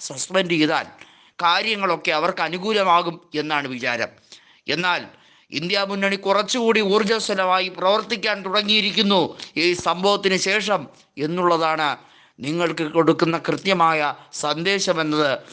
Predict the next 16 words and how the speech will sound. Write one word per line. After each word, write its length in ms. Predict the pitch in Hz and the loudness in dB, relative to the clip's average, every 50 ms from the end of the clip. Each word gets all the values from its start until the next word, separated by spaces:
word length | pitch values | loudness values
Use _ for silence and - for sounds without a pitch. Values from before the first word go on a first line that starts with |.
| - _ _ - | -20 _ _ -4
ബി 100 | 135 139 143 | -2 0 2
ജെ 100 | 156 160 156 | 2 0 2
പിക്കാർ 300 | 160 147 - - 139 135 123 - - - 123 | 0 -4 -2 0 -2 -2 -2 -4 -10 -6 -2
ഓർക്കണമെന്ന് 680 | 139 156 180 - - - 175 170 156 147 139 143 143 131 131 135 - - - - - - 127 | 0 0 0 0 -2 -2 -2 -2 -2 -2 -2 -2 -2 -4 -4 -8 -14 -20 -20 -18 -12 -4 0
ഈ 20 | 143 151 151 | 0 2 2
നിമിഷത്തിൽ 440 | 143 135 139 - 156 120 - 143 139 131 - | 2 0 0 0 -2 -2 -2 -4 -4 -2 -2
പറയാൻ 280 | 131 127 127 127 127 127 123 | -2 0 0 -2 -2 -2 -4
ആഗ്രഹിക്കുകയാണ്. 640 | 120 120 127 123 127 131 120 95 117 117 104 98 98 104 - _ _ _ - | -4 -4 -2 -2 -2 -2 -2 -2 -4 -4 -4 -4 -6 -10 -18 _ _ _ -6
അതെ, 160 | 135 160 143 107 - - - - _ _ - - - - - - _ _ _ _ - - - | -4 -4 -4 -4 -8 -12 -20 -20 _ _ -20 -20 -20 -20 -20 -20 _ _ _ _ -12 -6 -4
ഇവിടെ 260 | 147 165 190 202 196 196 190 202 - - - - - - - - - _ _ _ 139 | -2 0 0 0 0 0 -2 -6 -10 -16 -20 -20 -20 -20 -20 -20 -20 _ _ _ -4
അനായാസം 640 | 151 180 202 220 233 240 240 226 220 208 - 226 202 190 | -2 0 0 0 0 2 0 0 -2 0 -2 -2 -2 -2
മുന്നൂറ് 340 | 202 196 202 214 214 214 220 208 | -2 -2 0 0 2 2 0 0
സീറ്റ് 280 | - 214 220 190 208 196 | 0 -2 0 0 0 0
പിടിച്ചു 260 | 240 185 190 - 220 202 | 2 2 2 0 2 2
കളയുമെന്നൊക്കെ 680 | 190 190 196 202 196 185 180 180 190 196 190 190 196 190 170 131 - - | 2 2 2 0 0 0 0 2 0 0 0 0 0 0 0 -2 -4 -2
പറഞ്ഞുകൊണ്ട് 580 | - 165 170 190 196 214 214 202 208 196 180 180 | -2 0 0 0 0 0 2 2 2 2 0 -2